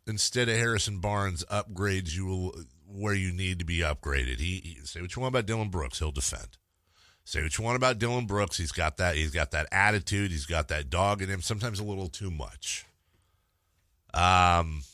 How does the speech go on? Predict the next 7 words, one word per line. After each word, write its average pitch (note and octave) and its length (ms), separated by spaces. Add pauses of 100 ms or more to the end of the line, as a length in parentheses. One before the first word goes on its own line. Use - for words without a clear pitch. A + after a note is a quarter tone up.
(720)
is F#2+ 180
he F2 140
dirty? A2+ 640 (400)
Yeah, A#2 380
a - 20
little F2+ 180
bit. E2 320